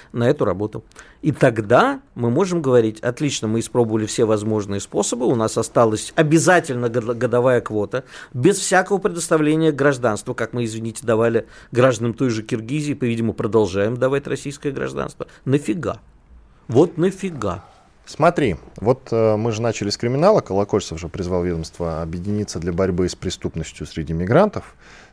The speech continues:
Speaker 2: Так вот, э, чтобы преступности-то было поменьше, мигрантов, во-первых, нужно пополам сократить, как минимум, потому что у нас слишком огромное количество. А тем, к тем, которые здесь работают, нужно относиться всё-таки более по-человечески, я считаю,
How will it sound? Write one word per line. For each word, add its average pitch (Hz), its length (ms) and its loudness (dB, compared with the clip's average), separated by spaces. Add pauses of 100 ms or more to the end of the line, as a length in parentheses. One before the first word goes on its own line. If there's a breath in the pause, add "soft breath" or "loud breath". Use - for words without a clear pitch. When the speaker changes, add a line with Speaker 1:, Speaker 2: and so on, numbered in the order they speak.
Speaker 2:
Так 131 160 -2
вот, 120 380 2 (160)
э, 82 140 -6
чтобы 113 420 0
преступности-то - 720 -4
было 95 180 0
поменьше, 139 640 -2 (400 soft breath)
мигрантов, 104 460 2
во-первых, 87 420 -2
нужно 80 320 -4
пополам 90 460 -2
сократить, - 460 -8
как - 200 -8
минимум, 67 260 -8
потому 85 220 -8
что - 180 -10
у - 20 -4
нас 78 140 -8 (140)
слишком 78 320 -6
огромное 76 400 -6
количество. - 440 -10
А 90 140 -4 (220)
тем, 113 280 2 (140)
к - 80 -20
тем, 95 240 -4
которые 87 400 -2
здесь 87 240 -6
работают, 165 480 0 (380 loud breath)
нужно 156 300 0
относиться 113 460 -4
всё-таки - 280 -10
более 85 340 0
по-человечески, - 840 -8
я 62 80 -10
считаю, - 380 -10